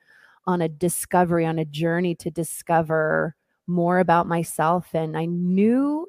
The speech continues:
intuitively, I didn't have the answers, but I knew I missed, there was something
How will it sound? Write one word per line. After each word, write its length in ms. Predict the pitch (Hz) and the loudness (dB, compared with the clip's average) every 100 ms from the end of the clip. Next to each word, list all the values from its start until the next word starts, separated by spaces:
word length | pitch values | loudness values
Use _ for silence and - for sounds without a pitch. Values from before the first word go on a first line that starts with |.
| - | -6
intuitively, 1000 | 196 196 - 202 202 208 196 226 240 269 185 | -4 -4 0 0 2 -2 -2 -4 -4 -6 -6
I 40 | |
didn't 240 | 185 208 | -4 -4
have 220 | 196 214 190 | 0 -2 0
the 160 | 180 | 0
answers, 400 | 180 214 - 226 | 0 -2 -2 -4
but 140 | 180 175 | -2 -4
I 80 | |
knew 400 | 175 180 185 214 | -2 0 2 2
I 100 | 214 | 2
missed, 520 | 185 180 185 - - - _ _ | 0 0 -2 -4 -16 -20 _ _
there 80 | 175 | -4
was 100 | 185 | -2
something 800 | - - 220 208 202 190 175 | -4 2 4 4 2 -2 -2